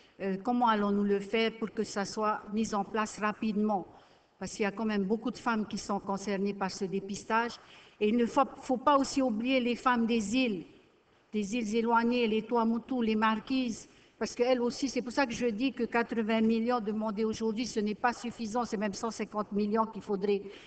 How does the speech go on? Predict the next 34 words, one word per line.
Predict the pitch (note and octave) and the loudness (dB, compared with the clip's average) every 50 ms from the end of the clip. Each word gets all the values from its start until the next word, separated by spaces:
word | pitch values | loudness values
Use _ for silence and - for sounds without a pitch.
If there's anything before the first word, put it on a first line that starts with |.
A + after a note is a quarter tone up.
| - - - - | -20 -10 0 4
nous | G#3+ A#3 G#3 | 4 4 6
donner | F#3+ A3 G#3+ G#3+ A3+ B3 A#3+ A3+ | 6 6 6 6 6 6 4 4
pour | A#3 - A3 G#3+ | 2 0 -2 -2
ce | - - A3 | 0 0 0
dépistage, | G#3 F3+ G#3 G#3+ G#3 A3 G#3 - - - A3 G#3+ G3+ F#3+ F#3 E3+ - - | 2 2 2 0 0 -2 -6 -6 -2 0 2 2 2 2 -2 -4 -6 -6
aussi | A#3 G#3 - - A3 | -6 -6 -4 -6 -4
bien | G3+ B3+ B3 A#3 | 0 2 0 0
pour | - A#3 G#3 | 0 -2 0
les | A3+ A3 A3+ G#3+ G3+ B3 | 2 2 0 2 2 4
hommes, | C4+ C4+ A#3 G3+ G#3 | 4 4 4 0 -2
hein, | B3+ C#4+ C#4+ - - - _ _ _ _ - | -4 -6 -8 -10 -16 -20 _ _ _ _ -6
pour | G3+ | 0
les | G3+ G3+ G3 G3+ | 0 0 0 0
Omutu, | G3+ G#3+ G#3 G#3 A3 G3+ - C4+ C4+ C4+ C4 A#3+ - | -2 -2 0 0 -2 -2 -2 -2 0 0 0 -2 -2
pour | G#3+ | -2
les | G3+ G#3 G3+ G3 | -2 0 0 0
Marquisiens. | G3+ G3 G3 G3 G3+ - G#3 F#3+ F#3 A3+ B3 C4 C4 | 0 -2 -2 -4 -6 -8 -8 -6 -4 -2 -2 -2 -2
Il | C4 | -4
ne | - - - - - - | -8 -14 -20 -20 -14 -10
faut | G#3 | -4
pas | - B3+ B3+ | 0 0 2
penser | A#3+ A#3+ A#3 A3 - - A#3 | 2 2 0 0 0 -2 -2
qu'aux | A#3 - C4 C4 A3+ | 0 2 2 2 2
gens | A#3 B3 B3 | 2 0 0
de | G#3+ A#3 A#3 | 0 -2 -4
Tahiti, | A#3 - B3 A#3 G3+ - - A#3 A3+ A3+ - _ _ _ _ _ _ _ _ _ | -2 -2 -4 -4 -4 -6 -10 -10 -10 -10 -12 _ _ _ _ _ _ _ _ _
parce | - G3 F#3+ | -14 -12 -8
que | - A#3 | -8 -8
ce | G#3+ - B3 | -6 -4 -4
dépistage | G#3+ G#3 A3+ A3 A3+ A3+ G3+ - - A#3+ A#3+ A#3 - - - | -4 -4 -4 -6 -6 -8 -8 -4 -2 -2 -2 -2 -4 -8 -8
concerne | - G#3 G#3+ G3+ - A#3+ A3 G#3+ G3 G3+ G3+ G3+ G3+ | -4 -4 -4 -4 -2 -4 -4 -2 -2 -2 -2 -2 -4
tout | G3+ - C4 A#3+ | -4 -4 -2 0
le | A3 | 0
monde. | G#3+ G3+ G3+ F#3+ F#3 F#3 F3 | 0 0 0 -2 -4 -6 -8